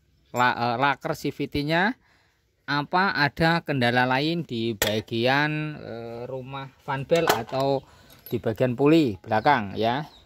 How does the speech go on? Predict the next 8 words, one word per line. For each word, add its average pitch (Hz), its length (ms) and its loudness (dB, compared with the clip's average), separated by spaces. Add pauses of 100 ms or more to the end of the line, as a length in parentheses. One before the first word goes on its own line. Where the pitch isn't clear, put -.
(220)
atau 143 400 2
di 127 80 -6
depan, 143 400 -2
atau 135 560 2 (480)
suara 131 480 2 (480)
fan 123 240 -16
belt 156 400 -8 (2250)
berputar. 131 560 -2